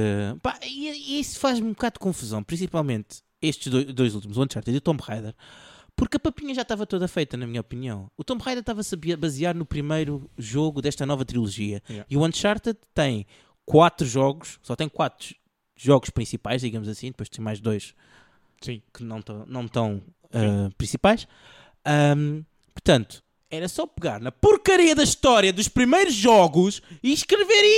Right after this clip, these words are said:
Speaker 1: isso, man! Tava tudo feito!
Speaker 2: Epá, eles quiseram fazer uma história diferente dos jogos em si. Basicamente
Speaker 1: E só
Speaker 2: foi
Speaker 1: fizeram
Speaker 2: isso.
Speaker 1: merda.
Speaker 2: Sim,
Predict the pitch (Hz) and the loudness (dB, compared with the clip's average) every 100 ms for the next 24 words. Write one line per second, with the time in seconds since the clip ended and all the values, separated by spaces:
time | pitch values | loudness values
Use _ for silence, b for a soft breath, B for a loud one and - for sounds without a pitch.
0 | 466 539 - 466 381 302 247 180 156 120 | 4 0 -6 -4 2 4 4 2 -2 -10
1 | _ b b - 466 480 - 508 508 554 | _ b b -6 -2 -2 -2 -4 -4 -8
2 | - 494 403 403 415 - - - 359 247 | -4 -2 0 0 0 -2 -4 0 0 0
3 | 170 127 - _ b b b b b 151 | -2 -6 -14 _ b b b b b -4
4 | 147 120 165 170 160 170 165 190 165 156 | -4 -4 -6 -4 -4 -6 -4 -2 -2 -4
5 | - 175 170 143 131 139 135 113 123 - | -4 -6 -6 -8 -4 -2 -2 -6 -12 -12
6 | 95 90 _ _ _ _ - 107 104 104 | -18 -20 _ _ _ _ -10 -8 -6 -6
7 | 110 254 269 277 277 226 220 _ b b | -2 0 0 0 0 -4 -6 _ b b
8 | b b b b - - 208 | b b b b -16 -12 -12